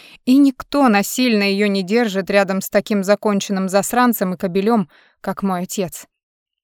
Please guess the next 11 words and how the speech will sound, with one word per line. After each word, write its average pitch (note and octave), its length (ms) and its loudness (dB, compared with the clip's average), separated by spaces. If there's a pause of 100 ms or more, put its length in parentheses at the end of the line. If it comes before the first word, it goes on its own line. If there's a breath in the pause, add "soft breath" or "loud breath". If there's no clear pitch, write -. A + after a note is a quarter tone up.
(140)
Она A#3 240 4
сама B3+ 360 4
не F#3+ 100 -2
готова G3+ 380 2
покинуть G#3 500 0
его F3+ 240 -2
и G#3 140 -2
никогда G3+ 480 2
не E3+ 140 -2
будет D#3 280 -10
готова. E3 500 -8